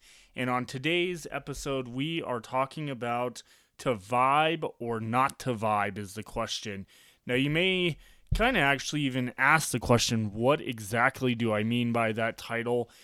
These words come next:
And basically, it means, uh, going back to some previous episodes, I had spoken about, um, if I was renewing my season tickets. Um, as this very episode is being recorded on January seventh, twenty twenty-two,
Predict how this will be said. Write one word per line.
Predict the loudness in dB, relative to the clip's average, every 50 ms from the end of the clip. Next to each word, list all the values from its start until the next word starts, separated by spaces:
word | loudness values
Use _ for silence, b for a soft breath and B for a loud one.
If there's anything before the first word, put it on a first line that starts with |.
| B B B B B -4
And | 0 0 2 2 2 2 2 4
basically, | 6 8 6 6 6 4 0 2 4 4 4 4
it | 4 2
means, | 0 0 0 0 0 0 0 -2 -4 b b b b b b b _ _ -2
uh, | 2 4 6 6 6 6 4 2
going | 0 -2 -6 -6 -8 -6 0 2 4 4 6
back | 8 8 8 8 8 6
to | 2 -6
some | -4 -4 -4 -4
previous | -4 -4 -4 -2 0 2 2 2 4 4
episodes, | 4 4 6 6 4 4 6 6 8 8 6 6
I | 6 4 4
had | 4 2
spoken | 0 -2 -2 -2 0 0 0 0 -2 -4 -4
about, | -4 0 2 4 4 6 4 4 2 -2 -8 B B B B B B B
um, | 2 2 4 4 4 2
if | 2 4 4
I | 4 4
was | 4 2 2 0
renewing | 0 0 2 4 4 4 4 2 2 2
my | 0 0
season | 0 -2 -4 -4 -4 -4 -4 -6
tickets. | -4 -2 -2 0 2 2 2 2 2 0 -2 -10 -12 b b b b b b b
Um, | 0 2 2 2 0 -2 -4 -8
as | -2 2 4 4 4 4 2 -2 -8 -12 -8
this | -2 0 0 0 0 -2
very | -6 -8 -6 -2 2 4 4 6 6 6 6 4 4 4 4
episode | 2 0 0 0 -4 -4 -2 -4 -4 -4
is | -4 -6
being | -6 -6 -6 -4 -4 -6
recorded | -8 -10 -12 -12 -8 -4 -4 -2 0 -2 -2 -2
on | -4 -4 -2 -2 -2 -4 -4
January | -4 -4 -2 -2 -2 -2 -4 -6
seventh, | -6 -8 -6 -2 0 0 0 0 -4 -6 -8 -12 _
twenty | -14 -10 -8 -6 -6 -8
twenty-two, | -8 -8 -8 -8 -8 -8 -4 0 2 2 2 2 0